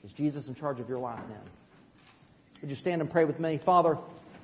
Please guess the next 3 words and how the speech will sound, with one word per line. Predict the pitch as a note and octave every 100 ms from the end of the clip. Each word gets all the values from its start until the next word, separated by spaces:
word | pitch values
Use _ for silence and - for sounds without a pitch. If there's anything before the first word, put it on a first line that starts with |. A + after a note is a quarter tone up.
| - - - - - - - - - - - - - - - - - - - - - - - - - - - - - - - - - - - -
you | D#3 G#3
do | F#3
have | G3 F3 E3+ C#3+